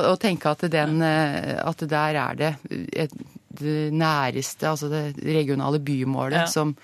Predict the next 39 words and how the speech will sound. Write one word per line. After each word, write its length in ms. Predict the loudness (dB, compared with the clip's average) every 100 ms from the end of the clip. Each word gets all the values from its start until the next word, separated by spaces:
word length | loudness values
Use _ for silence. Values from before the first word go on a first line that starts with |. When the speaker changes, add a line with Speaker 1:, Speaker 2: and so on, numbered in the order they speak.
| -20 -20 -10
Speaker 1:
som 180 | -4 -2
støtter 320 | 0 0 -2
opp 240 | -2 -2
under 160 | 0 2
den 160 | 0 -2
forma. 380 | 0 0 0 -4
Speaker 2:
Ja. 160 | -4 -2
Speaker 1:
Den 80 | 2
kommer 220 | 2 2
jo 60 | -2
ikke 120 | -2
fra 100 | 0
Oslo, 300 | 0 0 2
i 20 | 2
hvert 120 | 2
fall 160 | 0 0
den. 180 | -2 -6 -14 -20 -20 -20 -4
Men 120 | 2
det 60 | 4
er 40 |
Speaker 2:
Mm. 40 | 4
Speaker 1:
klart, 180 | 0 0
«jeg» 500 | 0 2 4 2 2 -2
som 240 | 0 2 2
blir 160 | 0
på 160 | 2 2
Østlandet, 600 | 0 -2 0 0 0 0
den, 240 | 2 0 0
at 160 | -2
den 240 | 0 0 0
brer 240 | 0 0
seg 240 | -2 -6
på 160 | -4 -4
bekostning 560 | -4 -4 -4 -2 -2 0
av 100 | 0
«je», 320 | 0 2 0 -2 -8 -20 -20 -20 -20 -8 2
det 80 | 4
er 140 | 4
jo 160 | 2